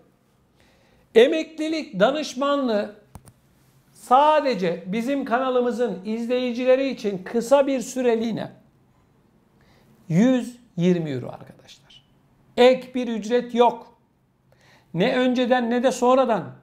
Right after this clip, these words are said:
ne emekli maaşı bağlandıktan sonra hiçbir ödeme yok. Sadece yüz yirmi euro. Siz yüz yirmi euroya ne alacaksınız peki? Tüm emeklilik danışmanlığınızı alacaksınız. Durumunuzun tespit edilecek. Durumunuzla ilgili olarak detaylı bir çalışma yapılacak.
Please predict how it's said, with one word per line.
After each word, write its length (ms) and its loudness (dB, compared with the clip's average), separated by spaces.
ne 160 0
emekli 320 -2
maaşı 380 2
bağlandıktan 640 2
sonra 300 -6
hiçbir 480 -4
ödeme 340 2
yok. 200 0
Sadece 560 2
yüz 340 -2
yirmi 320 -2
euro. 260 -2
Siz 640 0
yüz 320 0
yirmi 240 2
euroya 460 4
ne 160 2
alacaksınız 580 -2
peki? 360 -16
Tüm 340 2
emeklilik 600 -4
danışmanlığınızı 680 -2
alacaksınız. 580 -2
Durumunuzun 440 0
tespit 360 -2
edilecek. 520 0
Durumunuzla 600 2
ilgili 520 0
olarak 480 2
detaylı 440 0
bir 140 -4
çalışma 380 -6
yapılacak. 640 -2